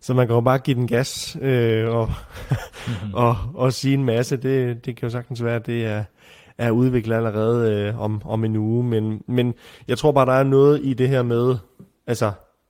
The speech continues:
Speaker 1: der er nogle ting som emotionel intelligens og så videre, som vi også har snakket om tidligere i en, i en, i en episode i podcasten her.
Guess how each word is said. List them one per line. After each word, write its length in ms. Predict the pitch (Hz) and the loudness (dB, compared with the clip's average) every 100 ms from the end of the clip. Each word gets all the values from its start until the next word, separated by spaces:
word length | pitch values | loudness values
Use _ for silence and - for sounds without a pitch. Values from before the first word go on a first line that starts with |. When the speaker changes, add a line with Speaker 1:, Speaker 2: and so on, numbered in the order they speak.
| _ - | _ -6
Speaker 1:
der 60 | 117 | -2
er 60 | |
nogle 160 | 135 127 | 0 0
ting 220 | 151 139 | 0 0
som 180 | 135 - | -2 -2
emotionel 560 | 135 143 139 131 120 110 - | 0 2 0 0 -2 -6 -6
intelligens 760 | 131 123 123 117 - 131 - - | -2 -2 -2 -4 -2 -2 -2 -8
og 60 | 107 | -8
så 100 | 107 | -4
videre, 260 | 110 117 | 0 0
som 120 | 110 | 0
vi 80 | 113 | 0
også 140 | 117 117 | 0 0
har 40 | |
snakket 180 | 120 113 | -2 -2
om 100 | 113 | -2
tidligere 560 | - 120 120 117 110 | -2 0 2 0 0
i 20 | 107 | -2
en, 120 | 107 | -4
i 260 | 107 117 | -6 -8
en, 180 | 107 110 | -8 -8
i 120 | - | -8
en 140 | 107 107 | -8 -6
episode 380 | 104 107 113 110 | -8 -6 -4 -2
i 40 | |
podcasten 600 | - 120 - 104 101 110 | -4 -6 -6 -6 -6 -4
her. 160 | 110 | -2